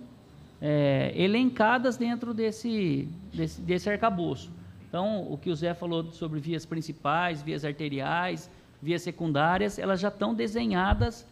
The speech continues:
dentro desse anexo, que é esse anexo mesmo que, que tá sendo mostrado,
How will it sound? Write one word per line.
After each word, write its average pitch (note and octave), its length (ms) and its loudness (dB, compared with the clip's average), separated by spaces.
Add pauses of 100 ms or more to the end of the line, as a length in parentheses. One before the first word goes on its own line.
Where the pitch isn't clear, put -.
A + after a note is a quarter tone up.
(220)
dentro F#3+ 320 0
desse G3+ 240 -2
anexo, G#3+ 540 0
que A#3 140 -2
é G#3+ 60 4
esse A3+ 260 2
anexo A#3 380 -2
mesmo A3+ 480 0 (440)
que, F3+ 400 -4
que F3 140 -10
tá F3 320 2
sendo F#3 260 -2
mostrado, G3 720 -2